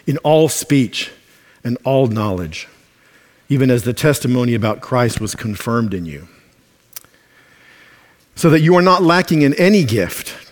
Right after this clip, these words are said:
as you wait for the revealing of our Lord Jesus Christ, who will sustain you till the end, guiltless in the day of our Lord Jesus Christ. God is faithful,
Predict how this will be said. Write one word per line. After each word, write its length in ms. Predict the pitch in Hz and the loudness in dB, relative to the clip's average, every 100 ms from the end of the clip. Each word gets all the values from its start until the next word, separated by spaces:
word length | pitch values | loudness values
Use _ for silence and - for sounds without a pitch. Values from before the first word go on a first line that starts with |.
| _ _ _ 117 | _ _ _ -8
as 160 | 110 | -4
you 100 | 123 | 0
wait 240 | 117 135 - | 2 0 0
for 100 | 120 | -4
the 120 | 120 | -2
revealing 420 | 107 117 123 117 | 0 0 0 0
of 100 | 104 | -2
our 120 | 104 | -2
Lord 320 | 104 107 104 | -2 -4 -4
Jesus 400 | 95 104 95 92 | -6 -6 -6 -12
Christ, 540 | - 104 104 101 - - _ _ _ _ _ _ _ _ _ _ | -10 -4 -4 -4 -10 -18 _ _ _ _ _ _ _ _ _ _
who 120 | 151 | 0
will 160 | 143 135 | 2 2
sustain 520 | 131 - - 156 170 | -2 -4 0 2 2
you 320 | 160 151 151 | 2 2 0
till 200 | 131 127 | -6 -6
the 160 | 123 117 | -2 2
end, 380 | 123 110 90 87 - _ _ _ _ _ - - | 2 0 -4 -12 -20 _ _ _ _ _ -18 -12
guiltless 600 | 101 147 135 101 85 - - _ _ _ _ _ | 0 0 0 -2 -6 -10 -14 _ _ _ _ _
in 140 | 135 | 0
the 80 | 123 | 2
day 340 | 117 123 104 90 | 2 2 2 -2
of 180 | 107 | -6
our 120 | 104 104 | -4 -4
Lord 260 | 104 101 | -4 -6
Jesus 320 | 92 92 90 | -8 -10 -10
Christ. 480 | - 95 85 - - - _ _ _ _ _ _ _ _ _ _ _ _ _ | -14 -12 -12 -12 -16 -20 _ _ _ _ _ _ _ _ _ _ _ _ _
God 220 | 127 131 | -2 -2
is 140 | 113 - | -2 -6
faithful, 440 | 104 92 - | -10 -10 -14